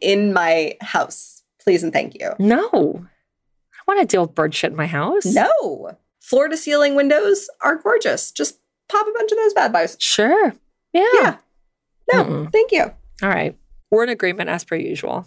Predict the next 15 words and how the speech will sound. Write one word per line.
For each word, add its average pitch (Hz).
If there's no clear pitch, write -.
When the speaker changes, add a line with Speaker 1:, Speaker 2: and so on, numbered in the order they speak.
Speaker 1:
Yes. -
Speaker 2:
Shocking. -
<laughs> -
Speaker 1:
The -
house 285
is 269
gorgeous, 180
for 190
the 175
record. 120
Speaker 2:
Sure. 156
Speaker 1:
But 202
the 175
addition 277
of -